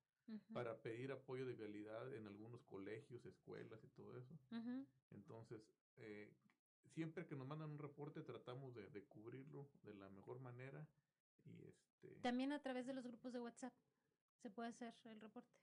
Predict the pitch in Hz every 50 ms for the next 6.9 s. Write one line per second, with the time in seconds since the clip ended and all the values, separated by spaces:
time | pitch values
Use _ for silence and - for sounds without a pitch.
0 | - - 131 127 143 151 139 - 127 120 131 143 156 151 - - _ _ _ _
1 | _ _ _ - 127 143 147 147 - - - 151 131 120 120 - - - 123 117
2 | 113 107 107 107 123 123 123 - - _ _ _ _ _ _ _ - 139 147 147
3 | 139 123 117 - - 123 120 - - _ - 131 139 143 139 131 120 117 - -
4 | - 113 110 110 - 117 110 - - 104 - 127 127 135 139 131 135 131 131 131
5 | 131 131 127 123 123 - 113 120 143 151 160 143 131 127 123 139 135 127 - 135
6 | 123 113 - - - 120 - - 107 - - 123 123 131 131 123 110 104